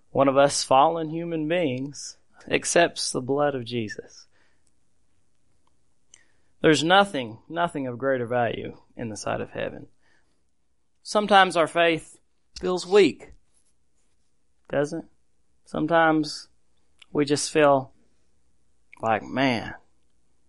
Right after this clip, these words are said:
I mean, I mean, have, have you, have you ever been there where you feel like one day you're just, man, you're riding high on the mountain of faith.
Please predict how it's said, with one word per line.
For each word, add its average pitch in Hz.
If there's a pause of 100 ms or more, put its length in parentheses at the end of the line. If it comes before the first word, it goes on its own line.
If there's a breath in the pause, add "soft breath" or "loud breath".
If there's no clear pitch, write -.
(360)
I -
mean, 175
I 180
mean, 185
have, 202
have 190
you, 185 (220 soft breath)
have 170
you 170
ever 156
been 135
there 151
where 143
you 143
feel 143
like 143 (220 soft breath)
one 180
day 170
you're 156
just, 135
man, 160
you're 180
riding 160
high 170
on 160
the 147
mountain 160
of 123
faith. 175